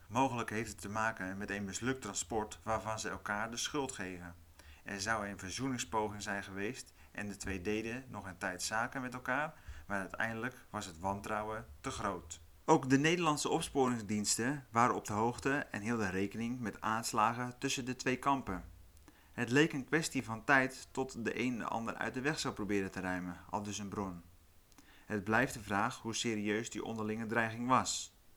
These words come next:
Ondertussen is er nog altijd onduidelijk of Isaac B. in Turkije wordt vervolgd of wordt uitgeleverd aan Nederland. Hier moet hij nog een celstraf van twaalf jaar uitzitten. Voordat Bolle Jos en hij gebrouilleerd raakten,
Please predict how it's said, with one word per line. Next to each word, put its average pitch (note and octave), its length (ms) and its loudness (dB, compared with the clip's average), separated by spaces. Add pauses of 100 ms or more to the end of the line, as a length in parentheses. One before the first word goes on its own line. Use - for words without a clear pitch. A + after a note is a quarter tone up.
(420)
Ondertussen C3+ 800 2
is A2+ 120 -2
er A#2 80 -2
nog A2+ 220 -4
altijd C3+ 300 2
onduidelijk A2 640 0
of - 100 -10
Isaac G2 340 -6
B. G2 60 0
in G#2+ 340 2
Turkije B2+ 400 -2
wordt G#2 180 -4
vervolgd G2 560 -10
of A2+ 160 -6
wordt A#2+ 220 -2
uitgeleverd G2+ 760 -4
aan C3 140 0
Nederland. A2 640 -4 (800)
Hier A#2+ 240 2
moet A#2 180 0
hij G#2 140 0
nog G#2 320 -4
een - 80 -6
celstraf B2 520 0
van G#2 160 -6
twaalf A#2 340 2
jaar A#2 240 2
uitzitten. F2+ 560 -4 (560)
Voordat D3+ 340 2
Bolle B2 220 2
Jos C3 340 2
en A#2 140 -2
hij A#2 180 4
gebrouilleerd A#2 540 0
raakten, G#2+ 480 0